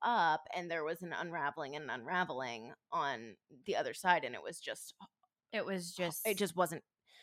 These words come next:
Speaker 1: it just
Speaker 2: It wasn't conducive. It wasn't, for my own mental health, I had to
Speaker 1: You
Speaker 2: walk
Speaker 1: had
Speaker 2: away.
Speaker 1: to
Speaker 2: I
Speaker 1: walk
Speaker 2: had to
Speaker 1: away.
Speaker 2: walk away. I
Speaker 1: Yeah.
Speaker 2: was essentially like a walking gray cloud.
Speaker 1: Mm-hmm.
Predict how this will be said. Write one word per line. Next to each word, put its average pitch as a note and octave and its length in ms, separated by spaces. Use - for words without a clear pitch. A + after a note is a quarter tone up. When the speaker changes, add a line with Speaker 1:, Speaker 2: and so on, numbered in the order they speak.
Speaker 1:
it G#3 120
just - 260
Speaker 2:
It D#4 140
wasn't G#4 360
conducive. C4 500
It C#4+ 140
wasn't, F4 460
for E4 120
my F4 340
own B3+ 180
mental F#3 340
health, F3 220
I F3+ 120
had G#3 260
to A2+ 60
Speaker 1:
You B3+ 160
Speaker 2:
walk C#4+ 80
Speaker 1:
had D4 240
Speaker 2:
away. - 80
Speaker 1:
to C4 60
Speaker 2:
I C#4+ 60
Speaker 1:
walk C4 80
Speaker 2:
had C#4+ 180
to B3+ 80
Speaker 1:
away. - 80
Speaker 2:
walk F3+ 200
away. F3 240
I B3 160
Speaker 1:
Yeah. D#4 140
Speaker 2:
was C4+ 180
essentially C#4 640
like F#3 220
a F#3 120
walking F3 600
gray D#3 300
cloud. D3+ 560
Speaker 1:
Mm-hmm. G#3 460